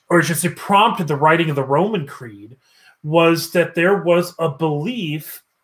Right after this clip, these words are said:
in Gnosticism that Jesus was indeed God. That was not in debate. The issue was that Jesus was not human.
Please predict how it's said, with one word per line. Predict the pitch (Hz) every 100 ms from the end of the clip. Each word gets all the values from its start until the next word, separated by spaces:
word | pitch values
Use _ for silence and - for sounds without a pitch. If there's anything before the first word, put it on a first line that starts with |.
| _ _ _ 180
in | 175
Gnosticism | 156 185 277 269 180 - 147 135 131 143 - _ _ _
that | 165 160
Jesus | - 190 262 269 294 196
was | 208
indeed | 208 185 175 196 160
God. | 208 311 233 - - -
That | 160 240
was | 294
not | 233 226 233
in | 208 165
debate. | 147 254 226 135 -
The | 156 -
issue | 277 330 - 180 151
was | 135 135 139 143 - _ _ _
that | - 147
Jesus | - 170 202 208 233 -
was | 226 -
not | 143 127 139
human. | - - 277 311 196 -